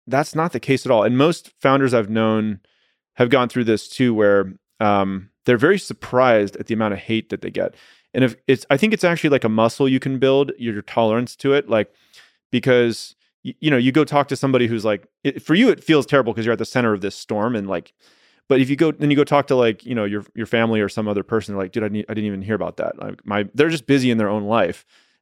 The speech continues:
And so they, they have no idea that you had all this negative press or, like, whatever it was.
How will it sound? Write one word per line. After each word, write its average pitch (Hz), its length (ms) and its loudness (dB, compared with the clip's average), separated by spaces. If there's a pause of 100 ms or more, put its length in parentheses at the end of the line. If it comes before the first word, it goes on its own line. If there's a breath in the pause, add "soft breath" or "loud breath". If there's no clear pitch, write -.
And 110 140 -4
so 107 460 2
they, 123 380 2 (340)
they 135 140 2
have 123 140 2
no 123 120 2
idea 113 360 2
that 104 240 2
you 110 100 -6
had 104 100 0
all 98 100 2
this 95 140 -6
negative 98 380 -4
press 92 340 -2
or, 95 140 -4
like, 92 180 -4
whatever 95 380 -2
it 92 80 -4
was. 101 320 -2